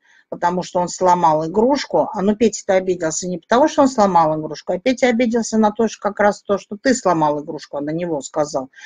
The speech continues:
То есть можно на это вывести ребенка, и вполне это будет, э,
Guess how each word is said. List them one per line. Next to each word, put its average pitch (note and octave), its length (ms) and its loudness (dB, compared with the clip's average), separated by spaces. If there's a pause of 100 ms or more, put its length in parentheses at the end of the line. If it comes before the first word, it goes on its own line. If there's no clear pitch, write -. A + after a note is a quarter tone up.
(200)
То A3+ 80 0
есть A3+ 140 0
можно C#4+ 320 4
на A3+ 220 6
это G#3 200 -4
вывести D#3+ 400 -4
ребенка, G3 560 -2
и E3 240 -4
вполне F3+ 540 -2
это D3+ 160 -8
будет, D#3 360 -6 (120)
э, D3 260 -12